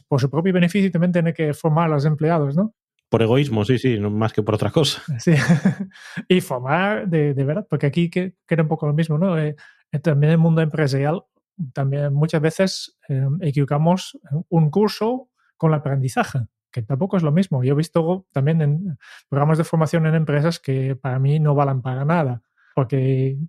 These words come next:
Speaker 1: porque no aporta nada o porque no encaja con lo que están buscando o, o simplemente la forma en, de los talleres no encajan en, con los objetivos y las necesidades de las personas.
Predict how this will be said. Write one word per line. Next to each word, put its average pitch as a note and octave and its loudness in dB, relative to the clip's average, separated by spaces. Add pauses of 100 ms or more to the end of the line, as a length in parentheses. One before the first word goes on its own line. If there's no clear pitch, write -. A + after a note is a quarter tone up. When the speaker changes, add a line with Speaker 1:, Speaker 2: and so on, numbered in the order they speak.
Speaker 1:
porque C3 -2
no D#3+ 2
aporta D#3+ 0
nada F#3 2
o D3+ -2
porque C#3+ 0
no D#3+ 4
encaja E3 0
con D#3+ 2
lo D#3+ 2
que D#3 -2
están D#3 0
buscando F#3 2
o, C#3+ -2
o D3+ -2
simplemente D#3+ 2
la C#3+ 2
forma F3+ 0
en, F3+ 2
de D#3+ 2
los D#3+ 2
talleres D#3+ 2
no D#3 0
encajan D#3 0
en, D#3 2
con D3+ -2
los C#3 2
objetivos D#3 -2
y D3 0
las C#3+ 0
necesidades D3 0
de D3 -4
las D3+ -2
personas. F3 -2